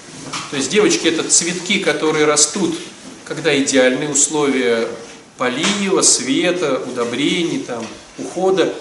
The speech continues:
А мальчики такие растения, которые растут только когда всё плохо. Как только у мальчика хорошо, он перестаёт расти. Он становится диванным дзюдоистом.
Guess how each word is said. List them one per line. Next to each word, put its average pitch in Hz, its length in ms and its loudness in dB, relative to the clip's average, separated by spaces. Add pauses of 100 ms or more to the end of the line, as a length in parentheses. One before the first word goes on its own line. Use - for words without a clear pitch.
(120)
А 262 80 2
мальчики 269 500 2
такие - 280 -2
растения, 185 460 2
которые 156 340 0
растут - 420 0
только 202 260 2
когда 143 220 -2
всё - 180 -2
плохо. - 360 -4 (600)
Как - 220 -2
только 165 240 0
у 170 60 2
мальчика 156 420 2
хорошо, 269 640 0 (160)
он 214 200 2
перестаёт 180 460 0
расти. 131 380 -4 (260)
Он 165 100 -4
становится 185 420 -2
диванным 156 440 -2
дзюдоистом. 131 540 -2